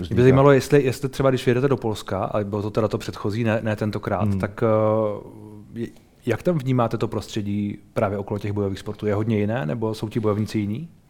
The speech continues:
Speaker 1: Ne, je to jako víceméně, jako víceméně to je stejné, akorát já tam jezdím, jezdím tam, abych trošku jako změnil to prostředí, abych tam jako do Polska jedu, abych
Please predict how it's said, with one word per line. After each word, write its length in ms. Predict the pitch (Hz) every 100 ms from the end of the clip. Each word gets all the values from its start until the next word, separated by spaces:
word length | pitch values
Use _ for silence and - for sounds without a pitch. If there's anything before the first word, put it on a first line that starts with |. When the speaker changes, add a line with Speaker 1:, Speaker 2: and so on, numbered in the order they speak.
| -
Speaker 1:
Ne, 160 | 98
je 80 | 95
to 120 | 92 101
jako 180 | 98 104
víceméně, 460 | 98 104 107 107
jako 200 | 80 107
víceméně 400 | 101 - 104 110
to 120 | 104
je 60 | 110
stejné, 380 | 110 92 101 113
akorát 240 | 104 107
já 140 | 101 98
tam 180 | 104
jezdím, 680 | 101 92 107 104 104 104 95 - - - - - -
jezdím 320 | 104 85 110
tam, 240 | 110 107 98
abych 240 | 101 98
trošku 320 | 101 95 113
jako 200 | 107 123
změnil 300 | 101 95 107
to 100 | 110
prostředí, 580 | 92 87 - 110 107 101
abych 400 | 90 98 90 -
tam 520 | - 95 98 92 92 - - - - -
jako 140 | 98 110
do 80 |
Polska 340 | 104 110 - 104
jedu, 200 | 104 107
abych 460 | 98 92 - -